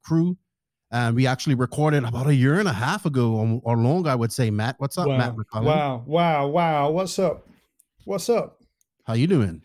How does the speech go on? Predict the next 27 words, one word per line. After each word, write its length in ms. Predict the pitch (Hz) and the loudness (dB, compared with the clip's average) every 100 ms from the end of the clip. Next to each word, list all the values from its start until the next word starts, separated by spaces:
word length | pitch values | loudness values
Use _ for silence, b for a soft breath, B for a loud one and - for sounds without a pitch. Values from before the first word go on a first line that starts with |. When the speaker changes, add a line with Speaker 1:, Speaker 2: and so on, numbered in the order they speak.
| _ - | _ -4
Speaker 2:
I'm 140 | 160 139 | -4 0
good. 420 | 180 180 123 - _ _ - | 4 4 2 -2 _ _ -10
I'm 120 | 143 | -8
good. 380 | 131 165 139 - _ _ - | 0 2 2 -2 _ _ -14
It's 160 | 139 | -8
nice 220 | 175 151 | -4 -6
to 100 | 139 | -6
hear 120 | 143 143 | -6 -6
your 120 | 127 | -6
voice 300 | 127 123 - | -8 -10 -12
again. 340 | 120 120 113 _ _ - | -12 -12 -12 _ _ -14
It's 140 | 139 | -6
nice 160 | 202 - | -2 0
Speaker 1:
Oh, 40 | |
Speaker 2:
to 120 | 165 | 2
Speaker 1:
is 140 | 208 - | 2 0
Speaker 2:
in-, 60 | |
Speaker 1:
it? 40 | 190 | 0
Speaker 2:
interact 600 | 196 185 180 170 180 - | 2 2 2 -2 -4 -8
with 100 | 151 | -8
your 160 | 135 123 | -6 -8
voice, 440 | 113 107 92 - _ | -10 -14 -18 -20 _
actually. 280 | 120 - 135 | -18 -8 -2
Speaker 1:
Is 140 | 160 175 | 0 -2
it? 100 | - - | -4 -4
Oh, 260 | 135 120 104 | -2 -2 -2
I'm, 200 | 151 | -4